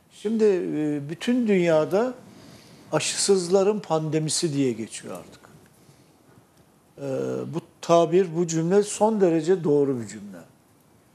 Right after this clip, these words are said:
E, bugün de bakıyorsunuz, e, ben mesela hani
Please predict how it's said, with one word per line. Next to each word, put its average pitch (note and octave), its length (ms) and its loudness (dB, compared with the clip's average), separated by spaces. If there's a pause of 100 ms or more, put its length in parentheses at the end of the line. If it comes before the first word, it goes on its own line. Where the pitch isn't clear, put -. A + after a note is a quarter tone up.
(380)
E, E3 120 -4
bugün A3 340 2
de F#3 140 4
bakıyorsunuz, G3 840 -2 (840)
e, D3+ 460 -4
ben F#3 160 4
mesela F#3+ 640 0 (480)
hani D#3+ 260 -6